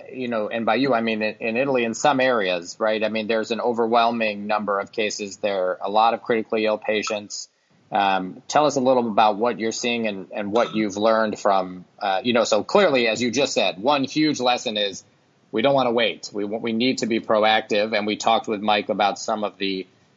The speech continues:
things we can do, and I think Maurizio will, will give us some more, uh, on that in a little bit. But tell me a little more about, you know, s-, what you're actually seeing on the ground and what lessons you've learned, both for, uh,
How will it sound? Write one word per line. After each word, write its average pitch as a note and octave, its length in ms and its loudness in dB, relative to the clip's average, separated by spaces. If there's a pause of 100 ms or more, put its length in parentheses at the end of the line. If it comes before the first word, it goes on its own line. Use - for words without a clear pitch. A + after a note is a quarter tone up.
(220)
things A#2 240 2
we A2 100 0
can G#2+ 160 -4
do, A#2+ 160 2
and A2 80 2
I G#2 40 4
think A2 160 2
Maurizio G#2+ 460 0
will, G2 240 0
will G#2+ 220 0
give G2+ 160 -2
us G2+ 140 0
some G#2 120 -4
more, G2+ 480 2
uh, F#2 220 0
on G2+ 200 0
that G2+ 200 2
in F#2 60 -6
a F#2 40 -2
little G#2 200 0
bit. A#2+ 200 2
But A2+ 160 -2 (260)
tell D#3+ 140 2
me D3+ 100 2
a D3 80 4
little C#3 180 4
more B2+ 220 4
about, G#2+ 400 2 (160)
you A#2 100 -4
know, G2+ 320 -2
s-, - 360 -14
what A2 280 -2
you're A2 220 2
actually G#2+ 340 0
seeing A#2+ 320 -4
on G#2 120 -2
the G2+ 80 -2
ground A2+ 420 0
and G2+ 260 -2
what A#2 360 2
lessons G#2+ 560 -4
you've G2+ 180 -4
learned, A2 240 4
both A2 220 4
for, A2 480 2 (340)
uh, F2+ 440 2